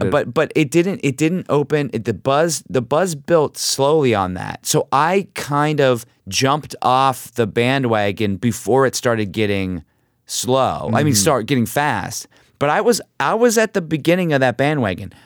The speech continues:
Speaker 2: but I jumped off of it.
Speaker 1: You jumped off and
Speaker 2: So
Speaker 1: it took you a while to get back on.
Speaker 2: So it took
Speaker 1: You
Speaker 2: me a
Speaker 1: were
Speaker 2: while to get
Speaker 1: running
Speaker 2: back on.
Speaker 1: alongside the
Speaker 2: Yes,
Speaker 1: tracks
Speaker 2: yes.
Speaker 1: for a while.
Speaker 2: Yeah, I, I, I got, I got on it.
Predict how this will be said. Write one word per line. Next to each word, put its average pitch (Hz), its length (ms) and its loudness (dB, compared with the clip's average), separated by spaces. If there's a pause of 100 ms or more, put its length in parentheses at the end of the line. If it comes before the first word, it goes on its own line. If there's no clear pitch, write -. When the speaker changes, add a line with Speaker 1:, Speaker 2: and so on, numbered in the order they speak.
(120)
Speaker 2:
but 147 340 0
I 127 100 -2
jumped 127 320 0
off 135 300 2
of - 140 -14
it. - 220 -16
Speaker 1:
You 131 140 2
jumped 139 280 2
off 127 240 2
and 113 80 2
Speaker 2:
So 113 140 4
Speaker 1:
it - 60 -6
took 156 160 2
you 165 140 6
a - 20 6
while 147 200 6
to 139 100 -4
get 123 160 2
back 104 240 0
on. 90 140 0
Speaker 2:
So 156 160 4
it 139 80 2
took 170 160 2
Speaker 1:
You 123 100 2
Speaker 2:
me 143 40 6
a - 20 6
Speaker 1:
were 165 80 6
Speaker 2:
while 165 100 2
to 143 60 2
get 147 60 4
Speaker 1:
running 147 240 4
Speaker 2:
back 135 80 4
on. 139 80 4
Speaker 1:
alongside 120 580 2
the 107 60 0
Speaker 2:
Yes, - 40 -6
Speaker 1:
tracks 110 300 2
Speaker 2:
yes. - 160 -6
Speaker 1:
for 110 160 2
a 90 40 2
while. 92 600 0
Speaker 2:
Yeah, 131 260 0 (140)
I, 151 500 0
I, 127 320 -2
I 113 160 0
got, 107 400 0
I 110 160 -2
got 107 220 -2
on 165 240 2
it. 202 260 -2